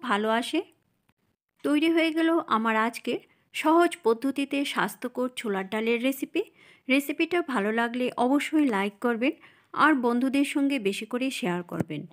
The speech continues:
এইভাবে আপনারাও বাড়িতে ট্রাই করবেন, আশা করি ভালো লাগবে। আর আমাকে কমেন্ট করে জানাবেন কীরকম লাগলো।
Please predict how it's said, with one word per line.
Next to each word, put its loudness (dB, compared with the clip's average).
এইভাবে 0
আপনারাও 0
বাড়িতে 0
ট্রাই 0
করবেন, 0
আশা 2
করি 2
ভালো 0
লাগবে। 0
আর 4
আমাকে 4
কমেন্ট -2
করে 0
জানাবেন 0
কীরকম 4
লাগলো। 0